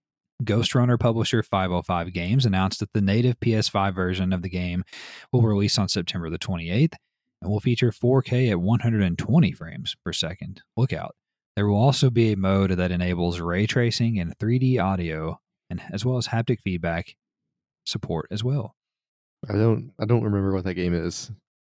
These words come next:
Speaker 1: That's, like, the first person, like, ninja, like, it's like
Speaker 2: Oh, you're, like, running around and slash and stuff. Yeah.
Speaker 1: Yeah, that's it.
Speaker 2: Yeah, it looked
Speaker 1: Mm-hmm.
Speaker 2: cool. Yeah, yeah.
Speaker 1: There's a demo for it. It's not bad.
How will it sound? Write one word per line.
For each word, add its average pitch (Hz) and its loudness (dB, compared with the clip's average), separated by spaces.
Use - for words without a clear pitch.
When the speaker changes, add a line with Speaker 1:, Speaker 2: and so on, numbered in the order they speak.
Speaker 1:
That's, 117 0
like, 131 4
the 92 2
first - -2
person, 95 0
like, 87 -2
ninja, 92 0
like, 87 -4
it's - -2
like 110 0
Speaker 2:
Oh, 151 8
you're, 123 4
like, 107 4
running 117 6
around 104 4
and 90 -2
slash 98 -2
and - -12
stuff. - -10
Yeah. 98 0
Speaker 1:
Yeah, 87 -2
that's 90 -6
it. 160 0
Speaker 2:
Yeah, 127 2
it - 4
looked 120 2
Speaker 1:
Mm-hmm. 120 4
Speaker 2:
cool. 98 -8
Yeah, 98 0
yeah. 87 -6
Speaker 1:
There's 147 4
a 185 6
demo 117 2
for 87 -2
it. 104 0
It's - -6
not - -4
bad. 85 -4